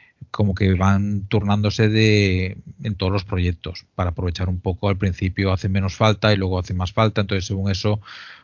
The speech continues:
los artistas se van moviendo por todos los proyectos. En aquella época cada proyecto era como más autónomo. Y,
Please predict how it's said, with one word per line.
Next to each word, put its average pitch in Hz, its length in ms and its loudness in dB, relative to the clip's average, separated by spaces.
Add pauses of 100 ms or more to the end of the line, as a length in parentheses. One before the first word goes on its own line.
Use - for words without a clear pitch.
los 104 180 2
artistas 98 280 2
se 117 60 4
van 98 160 4
moviendo 101 420 2
por 104 160 0
todos 95 140 -2
los 98 120 -4
proyectos. 101 460 -2
En 101 80 2
aquella 98 160 0
época 110 440 2
cada 101 420 2
proyecto 101 400 -2
era 104 140 2
como 104 340 -2
más 92 380 -2
autónomo. 90 520 -4 (1000)
Y, 101 1040 4